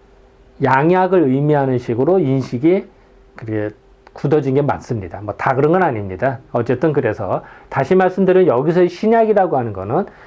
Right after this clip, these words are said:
새로운 한약을 발명했다. 처방구 좀 새롭게 했다. 이런 뜻입니다.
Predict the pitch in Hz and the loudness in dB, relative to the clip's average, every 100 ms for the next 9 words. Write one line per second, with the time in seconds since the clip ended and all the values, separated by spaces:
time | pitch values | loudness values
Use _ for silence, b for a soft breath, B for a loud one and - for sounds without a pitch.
0 | B - 254 262 269 254 226 247 208 - | B -4 0 2 4 2 0 0 0 0
1 | 117 120 110 - _ _ _ _ _ - | -2 -2 -2 -8 _ _ _ _ _ -20
2 | - _ - - 131 151 151 101 - 123 | -20 _ -8 0 2 2 0 -2 -4 -6
3 | B B B B - 240 254 233 185 180 | B B B B -4 0 2 2 0 0
4 | 233 240 220 - 123 147 170 175 101 85 | 0 0 0 0 2 2 0 -2 -6 -12
5 | 87 - | -16 -18